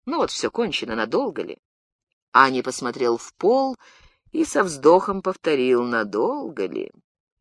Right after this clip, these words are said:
Затем, после краткого раздумья, продолжал:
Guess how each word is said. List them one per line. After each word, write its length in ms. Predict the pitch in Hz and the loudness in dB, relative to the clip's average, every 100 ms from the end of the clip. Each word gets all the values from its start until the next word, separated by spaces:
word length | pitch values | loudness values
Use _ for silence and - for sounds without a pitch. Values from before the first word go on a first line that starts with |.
| _ - - | _ -20 -10
Затем, 520 | 123 165 - 302 277 | 2 4 6 2 2
после 320 | - 254 240 | 2 2 0
краткого 380 | - 262 - 196 | 2 0 2 2
раздумья, 640 | 180 165 151 262 277 254 | 2 2 -2 -2 -2 -4
продолжал: 800 | 240 220 202 180 120 113 87 107 | -4 0 0 0 0 0 0 -4